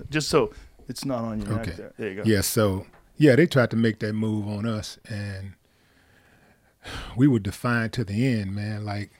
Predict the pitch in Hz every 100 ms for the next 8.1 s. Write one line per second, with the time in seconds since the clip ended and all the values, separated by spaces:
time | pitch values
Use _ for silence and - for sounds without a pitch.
0 | _ _ _ _ _ _ _ _ - 135
1 | 135 127 117 110 110 127 127 120 113 90
2 | _ _ - - 120 113 107 113 _ _
3 | - 110 123 123 - 110 104 87 _ -
4 | 107 104 101 101 101 85 - - 101 -
5 | - 104 - 117 113 - 113 117 107 107
6 | 117 110 117 98 - - - - _ -
7 | 98 90 82 82 _ _ _ - 95 90